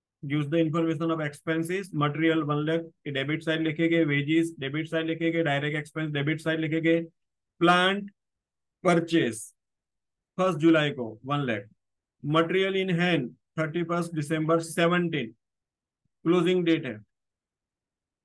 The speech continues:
फ़ाइव थाउजेंड, क्रेडिट साइड पे लिखेंगे फ़ाइव थाउजेंड को। प्लांट के लिए जो इन्फॉर्मेशन दी है वो डेप्रिसिएशन में यूजफुल होगी।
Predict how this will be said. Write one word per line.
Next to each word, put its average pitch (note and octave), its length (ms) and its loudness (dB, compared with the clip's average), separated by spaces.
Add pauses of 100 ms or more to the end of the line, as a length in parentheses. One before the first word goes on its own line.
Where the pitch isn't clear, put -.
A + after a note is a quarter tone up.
(140)
फ़ाइव D#3 220 -2
थाउजेंड, A2 380 -6 (280)
क्रेडिट F#3 340 2
साइड D#3 240 -2
पे D#3 80 -2
लिखेंगे C#3+ 320 -6
फ़ाइव B2+ 260 -4
थाउजेंड A2+ 360 -6
को। G2 100 -16 (840)
प्लांट E3+ 360 4
के G3+ 160 0
लिए G3 400 0 (1400)
जो D#3+ 160 0
इन्फॉर्मेशन F#3 600 0
दी F#3+ 120 -2
है F#3+ 60 0
वो F#3+ 100 0
डेप्रिसिएशन F3+ 760 -2
में F3+ 120 0
यूजफुल E3+ 400 0
होगी। A#2+ 220 -4